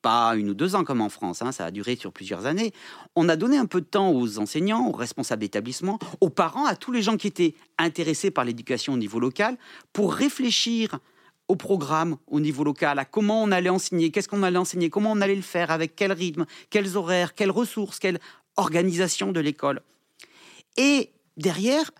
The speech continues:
et c'est là où il y a une déviation par rapport à ce qu'ils voient ailleurs,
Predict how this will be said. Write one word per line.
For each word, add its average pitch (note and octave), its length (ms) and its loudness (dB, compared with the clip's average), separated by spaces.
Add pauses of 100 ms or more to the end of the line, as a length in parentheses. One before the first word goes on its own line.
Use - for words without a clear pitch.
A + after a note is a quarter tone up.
(340)
et - 40 -2
c'est - 160 2
là G3 160 2
où F3 60 4
il D#3+ 80 0
y D#3+ 40 4
a D3+ 40 4
une C3 100 2
déviation C#3+ 540 0
par A2 140 0
rapport A2 220 -2
à - 20 -8
ce - 60 -14
qu'ils C#3 120 -8
voient B2 140 -2
ailleurs, E3 340 -2